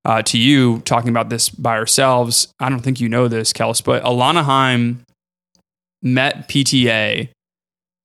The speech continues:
uh, a couple years ago. I think it was, like, I think it might have been, like, four or five years ago.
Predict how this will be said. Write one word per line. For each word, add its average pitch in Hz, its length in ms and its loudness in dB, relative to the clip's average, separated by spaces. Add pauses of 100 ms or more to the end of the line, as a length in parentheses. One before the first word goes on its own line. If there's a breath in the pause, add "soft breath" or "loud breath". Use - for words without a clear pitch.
(140)
uh, 110 420 0 (380)
a 135 60 -2
couple 143 300 0
years 123 320 2
ago. 101 260 -6
I 104 60 -6
think 123 180 -4
it 127 60 2
was, 120 240 0
like, 110 400 -4
I 123 60 -10
think 156 180 -6
it - 60 -10
might 131 120 -4
have 123 80 0
been, 113 140 -4
like, 104 360 -10
four 139 340 2
or 151 80 2
five 156 260 2
years 160 240 4
ago. 165 380 4